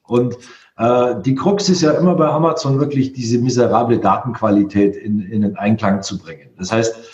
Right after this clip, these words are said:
wenn ich heute, wenn ich heute mit den, allein, äh, mit den Rohdaten von Amazon arbeite, es sind riesige Algorithmen notwendig,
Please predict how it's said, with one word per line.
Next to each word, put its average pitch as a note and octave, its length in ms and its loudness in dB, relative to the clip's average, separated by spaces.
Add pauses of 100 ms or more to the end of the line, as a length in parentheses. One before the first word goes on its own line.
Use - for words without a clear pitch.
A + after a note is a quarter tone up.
(240)
wenn C3+ 220 2
ich C#3 160 0
heute, C#3 560 0
wenn B2+ 100 0
ich C#3 140 -2
heute C3+ 140 0
mit B2+ 120 -6
den, A#2+ 260 0
allein, C3 460 0
äh, - 20 -18 (300)
mit C3 140 -8
den C3 180 2
Rohdaten C3 600 0
von A#2 180 -4
Amazon A#2+ 400 0
arbeite, B2 460 2
es A2+ 140 -2
sind - 240 -20
riesige C3 480 0
Algorithmen A#2+ 560 0
notwendig, A#2 600 0